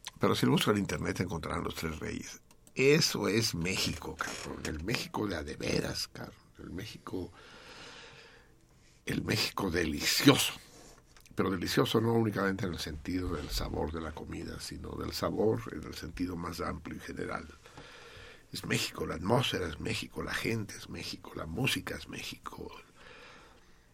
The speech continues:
el aire es México, se respira México en sus esencias más nobles y auténticas. Los Tres Reyes, no dejen de ir. Entonces, a lo mejor si van a desayunar, bueno, yo voy a ir a desayunar a las cuatro de la tarde,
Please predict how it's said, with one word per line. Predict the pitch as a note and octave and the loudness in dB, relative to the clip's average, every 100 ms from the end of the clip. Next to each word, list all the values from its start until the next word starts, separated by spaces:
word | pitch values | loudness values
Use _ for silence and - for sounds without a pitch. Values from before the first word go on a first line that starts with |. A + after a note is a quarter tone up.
| - - - | -20 -20 0
el | - | 8
aire | - A2+ F2 | 12 10 8
es | F2+ - | 0 -4
México, | - - - | -4 -6 -6
se | - - | -4 -2
respira | - - - - - | -4 -4 0 2 2
México | - - - - E2+ E2 | 0 -4 -6 -4 -2 -2
en | D2+ | -2
sus | D2+ - D#2 D#2 D#2+ E2+ - | -4 -6 -6 -6 -8 -10 -8
esencias | - - - F2 D#2+ - D#2 D#2+ | -6 -2 -2 -2 -2 -2 -4 -6
más | D#2+ E2+ F2 - - - - | -6 -4 -2 -4 -4 -6 -8
nobles | F2+ F2+ D#2+ D2+ D#2 | -4 -4 -4 -6 -4
y | |
auténticas. | - - D#2+ D#2+ - - - - - - - - - - - - | -6 -6 -10 -10 -12 -14 -14 -18 -20 -20 -20 -20 -20 -20 -18 -4
Los | F2 | -2
Tres | - G#2 | 2 2
Reyes, | F2 D#2+ D2+ D#2 - - | 2 -2 -4 -8 -10 -6
no | F2 F2+ | -4 -4
dejen | F2+ - D#2+ | -4 -6 -8
de | D#2 - | -8 -10
ir. | D#2+ - - - - - - - - - - - - - | -12 -16 -20 -20 -20 -20 -20 -20 -20 -20 -20 -20 -20 -20
Entonces, | - A2 G2+ | 8 10 12
a | G#2+ | 8
lo | G2 | 6
mejor | G2 D3 | 6 6
si | - | 8
van | A#2+ | 6
a | A#2+ | 6
desayunar, | G#2 G2 E2 F2+ F#2 - - - - | 4 2 2 0 0 -2 -12 -14 0
bueno, | F#2 F#2+ | 2 4
yo | A2 | 6
voy | A#2 | 6
a | - | 6
ir | |
a | - | 4
desayunar | - - - - | 4 -2 0 2
a | |
las | - - | 2 0
cuatro | E2 D#2+ | -2 0
de | F2 | 0
la | |
tarde, | - A2 F2 | 4 4 2